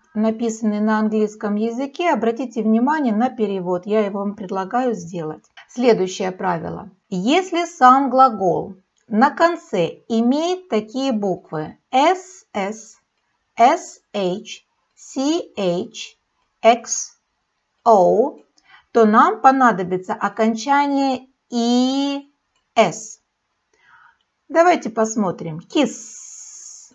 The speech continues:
У нас уже на конце глагола kiss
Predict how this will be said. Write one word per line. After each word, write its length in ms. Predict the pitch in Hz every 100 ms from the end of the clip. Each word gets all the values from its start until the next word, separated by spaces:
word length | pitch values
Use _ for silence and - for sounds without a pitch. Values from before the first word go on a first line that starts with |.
| _ _ _ _
У 100 | 277
нас 300 | 311 330 311 -
уже 320 | 277 277 277
на 140 | 226
конце 540 | 220 240 262 262 233 214
глагола 600 | 208 226 220 220 208 196
kiss 300 | - 359